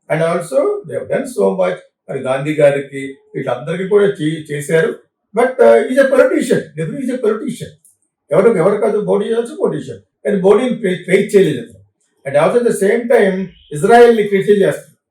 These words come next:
అది ఒప్పుకోరు క్రిస్టియన్స్ యాక్చువల్‌గా. అదే వంద, వందల సంవత్సరాల నుంచి గొడవలు జరుగుతున్నాయి అక్కడ. బెత్లెహేమ్, ఈ ఇజ్రాయెల్ నుంచి, ఆ, పాలస్తీనాకి వాళ్ళకి వెళ్తాయి.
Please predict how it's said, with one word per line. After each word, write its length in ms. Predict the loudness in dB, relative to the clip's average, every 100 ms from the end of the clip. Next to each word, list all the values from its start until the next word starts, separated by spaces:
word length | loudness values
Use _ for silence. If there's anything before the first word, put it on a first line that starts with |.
| _ _ _
అది 120 | -4 -2
ఒప్పుకోరు 420 | -2 0 0 0
క్రిస్టియన్స్ 460 | -6 -8 -6 -6
యాక్చువల్‌గా. 400 | -6 -10 -14 -20 -20 _ _ _ _ _ -20
అదే 360 | _ -8 -2
వంద, 280 | 0 -2 -4
వందల 240 | -4 -4
సంవత్సరాల 360 | 0 0 2 2
నుంచి 140 | 4
గొడవలు 260 | 2 0 0
జరుగుతున్నాయి 380 | -4 -4 -4 -6
అక్కడ. 140 | -8 -16 _ _ _ _ -8
బెత్లెహేమ్, 760 | -6 0 2 2 -2 -6 -6
ఈ 180 | -8 -8
ఇజ్రాయెల్ 420 | -6 -2 -2 -4
నుంచి, 360 | -10 -10 -14 -16 _ -8
ఆ, 960 | -4 -2 -4 -6 -10 -10 -12 -12 -14 -18 _ _ -14 -4
పాలస్తీనాకి 760 | 0 0 0 -6 -8 -8 -8 -2
వాళ్ళకి 300 | -2 -2 -6
వెళ్తాయి. 280 | -12 -16